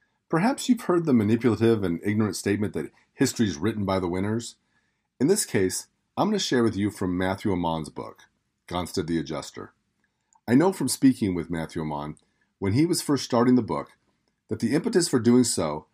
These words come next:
had to do with inconsistencies that he heard between stories he was told by people who want to look good and the patients who experienced it firsthand. It was suggested to him that he go to the library and see if he could find evidence for one version of the story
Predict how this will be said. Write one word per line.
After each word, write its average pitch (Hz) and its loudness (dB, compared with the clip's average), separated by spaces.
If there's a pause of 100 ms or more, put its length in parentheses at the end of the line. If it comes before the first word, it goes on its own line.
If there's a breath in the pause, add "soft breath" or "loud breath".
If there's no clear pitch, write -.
(140)
had 127 -4
to 156 -6
do 143 4
with 123 4
inconsistencies 123 -2
that 90 -2
he 92 -2
heard 90 -4
between 90 -6
stories 123 2
he 92 -6
was 78 -8
told 78 -8 (360 soft breath)
by 95 -2
people 185 0
who 160 2
want 160 2
to 156 2
look 131 0
good 120 2 (260)
and 95 -4
the 95 -2
patients 110 2
who 110 0
experienced 101 -2
it 95 -8
firsthand. 98 -4 (760)
It 117 4
was 110 2
suggested 131 0
to 95 -2
him 92 -4
that 92 -4
he 101 -2
go 107 2
to 104 2
the 95 -2
library 92 -2 (320)
and 90 -4
see 139 6
if 139 2
he 156 -4
could 127 -2
find 117 0
evidence 117 -2
for 98 -4
one 110 2
version 90 0
of 80 -6
the 78 -8
story 82 -6